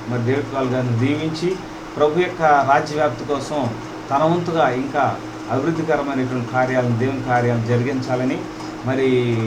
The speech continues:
తిమోతి పత్రికలో అపోస్తలుడైన పౌలు చెప్పినట్లుగా ఖండించము, గద్దించము, శిక్షించమని చెప్పినట్లుగా మరి అబద్ధ బోధనల్ని గట్టిగా ఖండిస్తున్నాడు.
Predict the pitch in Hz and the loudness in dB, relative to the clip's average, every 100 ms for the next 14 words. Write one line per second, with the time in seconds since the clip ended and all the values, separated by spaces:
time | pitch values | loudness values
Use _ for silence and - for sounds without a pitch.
0 | 107 107 - 135 170 180 160 160 156 147 | -2 -6 -8 -2 0 0 0 -2 0 -2
1 | 147 131 156 151 139 117 143 156 147 131 | 0 -2 -4 -4 -4 -2 -2 -2 -4 -4
2 | 131 127 117 110 147 165 170 160 156 151 | -6 -4 -4 -2 0 0 0 -2 -4 -2
3 | 131 139 135 156 147 147 147 - - 165 | 0 0 -2 -4 -6 -6 -6 -8 -8 -6
4 | 156 139 135 127 123 120 117 117 120 98 | -4 -4 -4 -2 -2 -4 -4 -2 0 0
5 | - - - - - 117 120 117 117 113 | -2 -12 -12 -12 -6 0 2 2 2 2
6 | 113 117 180 160 156 147 143 139 127 113 | 2 0 0 2 2 2 0 -2 -2 0
7 | 123 120 160 - 131 139 - 139 135 135 | -2 0 -2 0 -2 -2 -4 -2 -2 -2